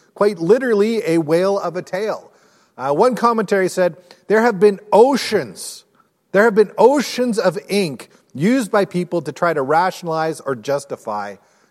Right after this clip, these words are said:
Jonah's three days inside that fish." And people have, all, <laughs> it's all kinds of crazy. People have tried to guess the species of fish. They have, people have tried to calculate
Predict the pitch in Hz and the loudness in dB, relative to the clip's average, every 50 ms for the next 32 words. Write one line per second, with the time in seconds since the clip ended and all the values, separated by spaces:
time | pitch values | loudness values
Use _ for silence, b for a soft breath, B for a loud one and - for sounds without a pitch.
0 | _ - 101 92 156 165 175 175 165 160 151 135 - - 135 - _ - - 170 | _ -16 -2 2 2 2 4 2 0 0 -2 -4 -8 -12 -16 -18 _ -6 -4 -2
1 | 190 196 202 196 165 151 143 135 123 113 98 98 101 95 - - _ _ _ _ | 0 0 0 -2 -2 -2 -4 -2 -4 -6 -8 -12 -16 -20 -20 -20 _ _ _ _
2 | _ _ 139 143 143 - - 127 123 113 104 113 113 - _ - 98 78 - - | _ _ -10 -10 -8 -6 -4 -4 -4 -4 -4 -6 -8 -8 _ -16 -18 -18 -18 -20
3 | - - _ _ _ _ _ _ _ _ _ _ _ _ _ - 180 185 170 226 | -20 -20 _ _ _ _ _ _ _ _ _ _ _ _ _ -2 -2 0 0 -2
4 | 294 285 294 262 208 214 190 160 - b b b b b b b b b b b | 0 2 2 2 4 2 0 0 -6 b b b b b b b b b b b
5 | _ _ _ _ _ _ _ _ _ _ _ _ _ _ _ - - _ - 170 | _ _ _ _ _ _ _ _ _ _ _ _ _ _ _ -20 -20 _ -2 0
6 | 156 - 269 202 180 - - - - 233 220 254 233 - 294 294 294 294 - - | 2 2 0 0 0 -2 -2 -2 -2 -2 -4 -2 0 0 2 0 0 0 0 -2
7 | 269 269 254 320 - 180 143 B B B B - 262 320 - - 254 233 226 185 | -2 -2 -4 -6 -6 -6 -8 B B B B -6 -6 -2 0 0 2 2 0 -2
8 | - - 214 214 214 202 - 196 151 147 180 185 180 185 - - 160 - - - | 0 0 2 2 2 0 -2 -2 0 2 2 4 2 0 -2 -4 -4 -4 -4 -8
9 | - - - 175 196 202 - - 175 156 123 127 120 104 - - 117 92 - - | -10 -6 -2 -2 -2 -2 -2 -4 -6 -6 -4 -6 -8 -10 -10 -14 -14 -14 -14 -12
10 | - - 185 185 185 170 - - - - - - - 240 277 226 269 233 202 202 | -8 -4 -2 -2 -2 -4 -6 -14 -20 -20 -20 -8 -6 -6 0 2 4 4 4 2
11 | 156 - - 208 214 208 160 175 160 - - - 196 202 214 - - 208 180 160 | 0 0 2 2 2 2 0 -4 -6 -4 -4 -2 0 0 0 0 0 0 2 2
12 | 143 139 139 - | 0 0 -4 -6